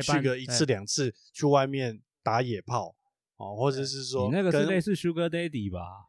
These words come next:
Speaker 1: 不是，不是，你就可以在外面去约炮就对了。
Speaker 3: 嗯哼。
Speaker 1: 哦，你就可以去约。那
Speaker 2: 嗯。
Speaker 1: 大概是这样，然后你要回报，安全回报。
Speaker 2: 嗯。
Speaker 1: 他说，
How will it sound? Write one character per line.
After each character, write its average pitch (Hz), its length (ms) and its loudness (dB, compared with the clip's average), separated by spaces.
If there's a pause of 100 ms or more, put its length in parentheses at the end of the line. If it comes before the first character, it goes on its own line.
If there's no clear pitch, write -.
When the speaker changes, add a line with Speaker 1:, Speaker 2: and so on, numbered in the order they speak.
(120)
Speaker 1:
不 160 80 -2
是， 208 140 0
不 202 60 4
是， 190 60 -4 (100)
你 147 100 -4
就 220 100 2
可 175 120 2
以 175 40 6
在 214 140 6
外 202 180 8
面 185 140 2
去 170 160 -4
约 139 200 4
炮 131 280 2
就 113 160 -4
对 127 80 2
了。 131 160 -2
Speaker 3:
嗯 135 40 -4
哼。 - 40 -8 (320)
Speaker 1:
哦， 123 100 -4
你 127 60 -2
就 165 40 0
可 160 80 2
以 135 60 4
去 131 180 -14
约。 107 300 -6 (460)
那 147 400 2
Speaker 2:
嗯。 117 240 -10 (160)
Speaker 1:
大 147 120 2
概 135 140 2
是 123 120 -8
这 131 100 -2
样， 131 80 0
然 143 40 6
后 165 60 10
你 151 80 2
要 143 80 6
回 113 180 4
报， 104 280 -2 (240)
安 156 120 -4
全 123 160 4
回 107 120 4
报。 101 280 0 (800)
Speaker 2:
嗯。 131 180 -10
Speaker 1:
他 143 140 4
说， 143 340 4